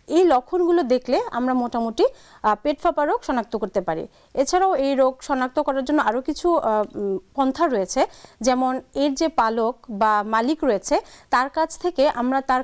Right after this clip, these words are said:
খাবারের হিস্ট্রি বা ইতিহাস শুনতে পারি, যেমন সে কী ধরনের ঘাস খেয়েছিল,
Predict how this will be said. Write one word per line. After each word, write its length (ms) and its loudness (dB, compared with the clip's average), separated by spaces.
খাবারের 500 0
হিস্ট্রি 540 -2
বা 300 2
ইতিহাস 420 -4
শুনতে 360 -4
পারি, 300 -4
যেমন 340 -2
সে 160 -4
কী 140 -6
ধরনের 360 0
ঘাস 300 -2
খেয়েছিল, 460 2